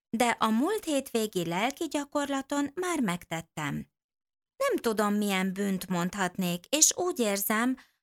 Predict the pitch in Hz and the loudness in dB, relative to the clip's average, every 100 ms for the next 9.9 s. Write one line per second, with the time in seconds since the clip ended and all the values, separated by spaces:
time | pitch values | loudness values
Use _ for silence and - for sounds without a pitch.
0 | _ 294 285 285 - 320 381 320 294 220 | _ 0 2 4 2 2 0 0 0 2
1 | 208 220 233 240 247 - 269 277 349 392 | 0 2 0 0 -4 -4 -2 0 -2 -2
2 | 302 240 233 226 202 180 165 165 - 156 | -2 -4 -4 -2 -2 -2 2 4 4 2
3 | 160 156 147 147 147 180 - _ _ _ | -2 -6 -6 -6 -6 -10 -16 _ _ _
4 | _ _ _ _ _ _ _ _ - 440 | _ _ _ _ _ _ _ _ -2 0
5 | 440 202 185 196 226 226 233 - 302 339 | 0 0 0 0 0 0 2 0 0 0
6 | 330 240 196 196 190 202 - 240 240 - | 2 2 0 -2 0 0 0 0 -2 -2
7 | 277 269 330 381 - 220 202 208 202 185 | -2 0 0 0 2 0 0 -2 0 -2
8 | 185 190 180 180 202 190 185 175 175 165 | 0 -2 4 4 4 0 0 -2 -2 -2
9 | 165 196 247 254 - 277 254 277 277 | -2 -2 2 4 4 2 0 -2 -4